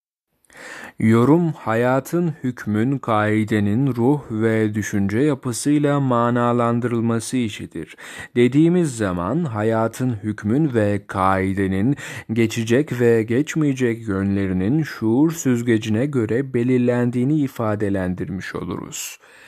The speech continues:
Şuur süzgeci ise toplumda karşılıklı etkileşimle belirlenen ve böylece üyelerine belirli akıl ve duygu alışkanlıkları kazandıran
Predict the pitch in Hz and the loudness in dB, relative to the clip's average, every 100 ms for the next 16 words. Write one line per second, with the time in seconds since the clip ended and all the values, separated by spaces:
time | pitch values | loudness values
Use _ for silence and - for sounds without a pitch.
0 | _ _ _ _ _ - - - - - | _ _ _ _ _ -20 -20 -20 -12 -4
1 | - 127 208 214 - 143 123 120 107 101 | 2 4 4 0 2 0 2 0 0 0
2 | 95 90 - 113 160 165 120 113 117 110 | -2 -2 0 2 0 0 -2 -2 -2 0
3 | 110 113 110 113 107 101 117 113 113 156 | 2 0 0 0 0 -2 -4 -4 -2 0
4 | 156 123 - 113 104 - 151 165 117 104 | 0 0 -2 -2 0 0 2 4 2 0
5 | 104 95 95 92 92 92 98 151 120 110 | -2 0 0 0 -2 0 0 0 0 0
6 | 104 101 101 107 131 175 147 131 139 - | 0 0 0 2 4 4 2 2 2 2
7 | 120 120 117 117 113 113 117 110 107 110 | 0 2 2 2 2 2 0 0 0 2
8 | 107 113 85 107 - 127 113 110 110 107 | 0 0 -2 -4 -4 -4 -2 2 2 2
9 | 110 101 101 151 147 131 - 120 117 113 | 0 0 2 2 2 0 -2 0 2 0
10 | - 113 120 135 113 101 95 92 92 87 | 0 0 0 0 0 0 0 0 0 0
11 | 92 113 | 0 2